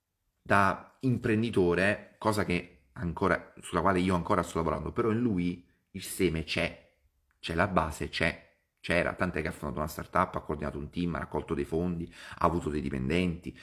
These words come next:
li ha selezionati. Tutte queste cose lui le ha fatte indipendentemente dal percorso di studi, perché gli piacevano, perché era dentro di lui. Anche se credo che la facoltà di filosofia non sia una facoltà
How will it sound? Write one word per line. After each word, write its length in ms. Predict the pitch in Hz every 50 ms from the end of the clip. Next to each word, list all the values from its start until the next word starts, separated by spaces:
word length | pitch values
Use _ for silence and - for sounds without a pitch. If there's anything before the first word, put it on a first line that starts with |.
| - -
li 100 | - 85
ha 60 | 85
selezionati. 960 | 80 - - 73 76 78 - - - 60 64 85 95 92 87 82 - 82 73 - - - - - - - - _ _ _ _ _ _
Tutte 320 | - 151 135 - - 107
queste 280 | 92 101 104 - - 160
cose 240 | 110 101 107 123 98
lui 100 | 92 98
le 60 | 95
ha 40 | 92
fatte 300 | - - 90 - - 90
indipendentemente 680 | 85 80 - 80 78 80 80 - - 90 95 - - 82
dal 100 | 80 -
percorso 400 | - 76 - - 80 - - 90
di 80 | 92
studi, 340 | - - - 127 85 - 78 - - _ _ _ _ _ _ _ _
perché 440 | - 78 - - - 107 - - -
gli 80 | -
piacevano, 600 | - - 156 - - 143 123 90 78 - - - _
perché 280 | - 78 73 - - 80
era 100 | 78 80
dentro 260 | 82 92 92 - -
di 60 | 82
lui. 400 | 85 120 117 82 78 - - _ _ _ _ _ _ _ _ _ _ _ _ _ _ _ _ _
Anche 280 | - 92 98 92 -
se 360 | 87 - 85 80 - - _ _ _ _ _ _ _ _ _
credo 360 | _ - - 85 90 87 90
che 60 | 76 73
la 60 | 73
facoltà 300 | 76 80 78 78 - 87
di 80 | 87
filosofia 640 | 80 85 87 85 82 - 95 82 85 82 82 80 76 - - - - _ _ _ _ _
non 220 | 82 82 80 76
sia 220 | - - 110 107
una 80 | 90 87
facoltà 640 | 80 - 78 76 - - - 80 80 - - - _